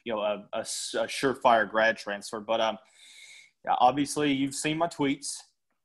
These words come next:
There, there is good news on the way. I don't have a timetable, which people think is a lazy way out, but with, you know, the state of Louisville basketball right now, I felt that some people needed to know that there was good news on the way. Um,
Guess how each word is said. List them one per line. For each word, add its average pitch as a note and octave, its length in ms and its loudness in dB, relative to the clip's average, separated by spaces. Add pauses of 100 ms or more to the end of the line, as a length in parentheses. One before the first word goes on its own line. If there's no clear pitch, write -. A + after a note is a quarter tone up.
(260)
There, A#2 340 -2
there A#2+ 240 0
is B2 220 0
good C3+ 240 2
news C3+ 480 0 (240)
on B2 240 2
the B2+ 60 0
way. C3 380 2
I A#2+ 140 4
don't C3+ 320 0
have C#3+ 200 4
a C3+ 40 -2
timetable, C#3 680 0
which B2 240 -6
people B2 220 -4
think A#2+ 260 -6
is A#2 120 -4
a A2+ 80 -4
lazy A#2+ 380 0
way A#2+ 260 4
out, A#2+ 260 2
but A2+ 140 -2
with, A#2+ 280 -4
you A#2 120 -8
know, A#2 180 0
the A2+ 160 -8
state B2 400 2
of A2+ 160 0
Louisville B2 240 0
basketball A#2+ 440 4
right A2 120 0 (720)
now, A#2 220 4
I A#2 40 4
felt A#2+ 260 -2
that F#2+ 120 -4
some B2+ 160 -2
people C#3 220 0
needed D3 260 4
to G3 120 0
know G#3+ 180 8
that C3+ 180 2
there C3+ 140 4
was A#2+ 160 -6
good C3 180 2
news A#2+ 180 -4
on A2 140 0
the G#2 80 -12
way. G2 300 -10 (880)
Um, C3+ 400 6